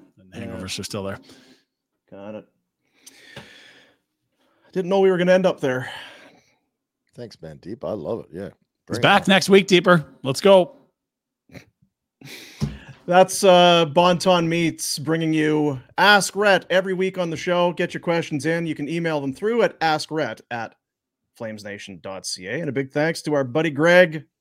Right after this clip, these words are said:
Speaker 2: Greg Keller, still very much on the, uh, Sam Bennett, uh,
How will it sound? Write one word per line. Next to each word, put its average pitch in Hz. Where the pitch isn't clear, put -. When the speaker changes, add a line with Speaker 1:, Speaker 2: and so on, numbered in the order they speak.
Speaker 2:
Greg 120
Keller, 160
still 220
very 233
much 240
on 220
the, 202
uh, 185
Sam 185
Bennett, 180
uh, 151